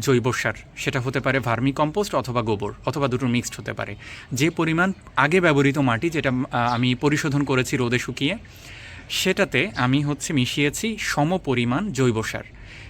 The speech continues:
এর সঙ্গে দিয়েছি twenty or twenty-five percent কোকো ডাস্ট।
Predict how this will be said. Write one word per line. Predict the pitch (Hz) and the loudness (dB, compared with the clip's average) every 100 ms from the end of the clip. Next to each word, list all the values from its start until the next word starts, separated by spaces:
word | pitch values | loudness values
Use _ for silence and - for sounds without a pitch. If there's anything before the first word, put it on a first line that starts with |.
| - - | -20 -2
এর | 170 | 0
সঙ্গে | 185 185 180 | 2 2 0
দিয়েছি | 165 127 110 - 208 | 2 2 0 -2 -4
twenty | 160 156 170 247 | 0 0 0 -4
or | 190 | -2
twenty-five | 143 131 131 117 117 | 0 0 0 0 0
percent | 135 135 208 226 - - - - | -2 -2 -4 -4 -6 -18 -16 -2
কোকো | 165 135 | 0 0
ডাস্ট। | 98 98 - - | -2 -4 -8 -12